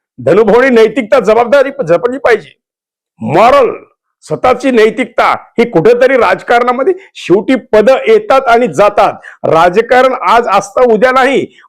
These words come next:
पण कुठेतरी नैतिकता, मॉरल, स्वतःचा नैतिकता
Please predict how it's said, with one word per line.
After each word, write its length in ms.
पण 300
कुठेतरी 420
नैतिकता, 640
मॉरल, 760
स्वतःचा 680
नैतिकता 640